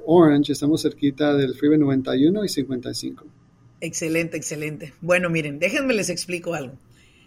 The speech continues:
Speaker 2: Para mí es muy importante traerles información de la fuente.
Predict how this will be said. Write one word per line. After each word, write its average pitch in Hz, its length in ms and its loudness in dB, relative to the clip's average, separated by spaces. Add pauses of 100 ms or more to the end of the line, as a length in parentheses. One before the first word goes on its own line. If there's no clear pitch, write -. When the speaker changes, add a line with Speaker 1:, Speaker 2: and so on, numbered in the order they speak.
(240)
Speaker 2:
Para 185 160 4
mí 240 120 2
es 302 80 -4
muy 330 140 -2
importante 190 880 -4 (140)
traerles 180 640 0
información 165 960 -4 (240)
de 170 120 -4
la - 120 -4
fuente. 160 320 -8